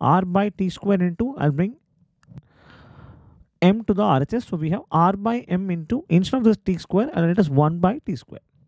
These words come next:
Okay. Now, what is integral of, okay, let me write it here, here. So what is integral one by x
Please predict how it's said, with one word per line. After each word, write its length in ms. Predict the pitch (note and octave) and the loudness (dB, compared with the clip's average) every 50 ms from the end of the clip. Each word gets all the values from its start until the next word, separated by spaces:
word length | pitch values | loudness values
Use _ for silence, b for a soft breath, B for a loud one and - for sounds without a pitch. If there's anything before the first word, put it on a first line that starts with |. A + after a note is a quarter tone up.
| _ _ _ _ _ - | _ _ _ _ _ -12
Okay. 160 | - - A3+ - - _ B B B B B B B B - | -10 -10 -12 -14 -16 _ B B B B B B B B 2
Now, 400 | C3 B2+ C3 B2+ B2 B2 A#2+ - _ _ _ _ _ _ _ _ _ _ | 2 4 4 4 2 0 -2 -4 _ _ _ _ _ _ _ _ _ _
what 240 | - D3+ F#3 F#3+ | -2 0 0 0
is 160 | D4 D4+ - - | -2 -8 -8 -12
integral 400 | - E3+ E3+ E3 G#3+ G#3+ A#3 A#3 | -12 -12 -10 -8 -8 -8 -4 -4
of, 140 | A#3 A#3 A3 B B B B B B B B B | -4 -4 -4 B B B B B B B B B
okay, 160 | B - - - | B -14 -12 -12
let 80 | - A#2 | -10 -8
me 140 | A#2 G#2+ | -6 -4
write 240 | G#2+ G#2+ G2+ G2+ G2+ | -2 -2 -2 -2 -4
it 100 | - - | -6 -12
here, 220 | - - - - - - - | -12 -12 -12 -12 -12 -12 -14
here. 160 | - - - - _ _ _ _ _ _ _ _ - - B B B B B B | -10 -12 -12 -12 _ _ _ _ _ _ _ _ -20 -18 B B B B B B
So 200 | B - - C3+ | B 0 2 4
what 180 | C#3 D3+ E3+ E3+ | 4 4 2 2
is 160 | A3 G#3 - - _ | -2 -4 -4 -14 _
integral 540 | - D#3 D#3+ E3 F#3+ F3+ F3+ G#3 G3+ G3 F#3 - - | -6 -6 -4 -2 -4 -2 0 2 2 2 0 -2 -4
one 320 | - D3 D#3 D3+ D#3 E3 | 0 2 2 2 2 0
by 200 | E3 E3 F3 F3+ E3+ | 0 0 0 0 0
x 300 | - E3+ E3+ D3+ - | -2 -4 -6 -6 -8